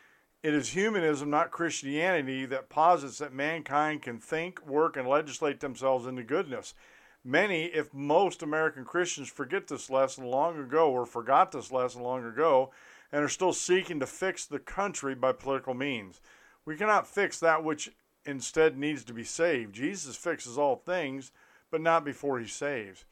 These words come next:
Knowing that mankind is basically bad and consistently pulled further away from God rather than towards him, we must change our strategy. Victory through cultural and or political dominance is not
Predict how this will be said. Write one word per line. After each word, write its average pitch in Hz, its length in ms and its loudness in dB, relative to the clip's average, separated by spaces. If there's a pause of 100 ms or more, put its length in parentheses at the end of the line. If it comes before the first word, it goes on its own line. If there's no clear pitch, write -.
(500)
Knowing 202 300 4
that 185 100 -4
mankind 170 520 4
is 131 60 -6
basically 147 480 0
bad 143 300 6
and 139 140 -2
consistently 170 640 -6
pulled 165 360 0
further 156 280 2
away 143 200 2
from 123 220 -8
God 135 400 4 (420)
rather 160 440 4
than 139 180 -4
towards 165 380 0
him, 135 160 -4
we 151 120 -4
must 175 280 -2
change 190 360 -4
our 175 140 2
strategy. 165 800 4 (420)
Victory 214 460 2
through 165 180 -8
cultural 180 580 4
and 160 200 -2
or 143 100 4
political 160 720 0 (220)
dominance 131 580 2
is 127 260 -8
not 151 360 2